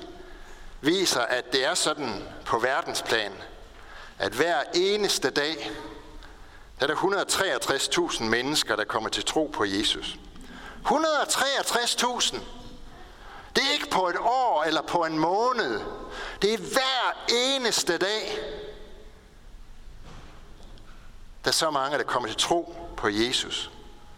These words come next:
og bliver kristne. Og selvom vi ikke oplever den voldsomme vækst her hos os, så er det helt sikkert, at Gud, Guds Helligånd også kalder til tro på Jesus her. For ellers så var der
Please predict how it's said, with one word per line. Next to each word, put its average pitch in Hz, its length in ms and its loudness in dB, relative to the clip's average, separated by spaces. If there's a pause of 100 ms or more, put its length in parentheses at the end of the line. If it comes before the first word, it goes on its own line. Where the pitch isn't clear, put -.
(240)
og 101 100 0
bliver 98 140 2
kristne. - 440 0 (1120)
Og - 80 2
selvom 233 320 2
vi 208 60 2
ikke 226 220 2
oplever 214 320 2
den 165 220 0
voldsomme 165 520 2
vækst 180 360 2
her 151 180 4
hos 123 200 2
os, 143 360 2 (340)
så 220 120 4
er 214 60 2
det 202 100 2
helt 226 340 2
sikkert, 170 400 4
at 123 280 0
Gud, 226 460 2 (1080)
Guds 214 280 4
Helligånd 175 500 2 (1120)
også 180 340 2
kalder 160 300 2
til - 200 0
tro - 300 2
på 135 100 0
Jesus 117 440 4
her. 120 240 2 (840)
For - 200 -2
ellers 175 220 4
så 151 140 2
var 151 140 2
der 147 80 2